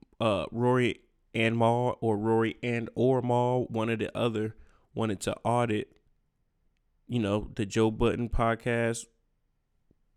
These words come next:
network or show, whatever you wanna call it, the Joe, the show,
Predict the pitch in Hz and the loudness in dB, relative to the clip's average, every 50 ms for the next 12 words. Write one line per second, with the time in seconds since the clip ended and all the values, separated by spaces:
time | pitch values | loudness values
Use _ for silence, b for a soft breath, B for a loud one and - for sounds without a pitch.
0 | _ _ _ 117 120 139 - - 139 147 165 - - 127 113 117 120 - - - | _ _ _ -2 0 0 2 4 4 2 2 2 2 2 2 2 2 0 -2 2
1 | 110 113 123 143 139 123 117 117 135 165 170 135 113 117 113 113 110 110 107 - | 2 4 4 4 2 2 2 4 4 2 2 0 -2 -2 -2 -2 -2 -4 -4 -4
2 | 113 110 110 123 135 - - 123 113 104 117 117 117 107 - - 117 113 104 - | -2 0 0 -2 -2 -6 -10 -12 -6 -2 0 0 0 -2 -6 -2 -2 0 0 0
3 | - 151 160 156 123 135 147 - | 0 2 4 4 4 4 2 -4